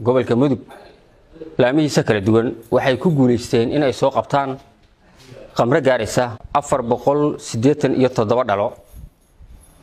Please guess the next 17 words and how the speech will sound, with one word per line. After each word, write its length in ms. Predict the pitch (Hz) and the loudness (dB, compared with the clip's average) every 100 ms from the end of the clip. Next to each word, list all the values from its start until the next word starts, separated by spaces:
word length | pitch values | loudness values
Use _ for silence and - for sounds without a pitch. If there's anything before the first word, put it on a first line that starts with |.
| - - - | -20 -4 0
iyo 220 | 127 151 | 4 4
gaarigii 480 | 135 127 135 147 117 | 2 2 2 2 4
waday 340 | 107 107 113 - - - - - 233 - - - - - - - - - - - - - - - - | 4 4 2 0 -8 -20 -20 -18 -16 -12 -10 -12 -12 -20 -20 -20 -20 -20 -16 -10 -10 -12 -18 -18 -8
oo 300 | - 107 92 | -2 0 0
nooca 280 | 95 120 104 | 0 -2 -2
Soomaali 280 | 101 120 131 | -2 0 0
u 40 | |
taqaano 320 | 120 98 98 98 | 0 0 0 0
nooha, 280 | 120 123 139 - - - - - - - _ - | 0 0 -2 -6 -18 -20 -20 -20 -20 -20 _ -4
taasoo 260 | 127 185 | 0 2
ciidanku 300 | 170 202 165 | 2 2 2
ay 60 | 165 | 2
ku 100 | 180 | 2
guuleysteen 480 | 151 151 131 165 127 | 2 2 2 0 2
habeennimadii 400 | 117 120 135 120 | 2 2 0 -2
xalay 260 | - 131 117 | -2 -2 0
ahayd 240 | 113 120 | -2 -2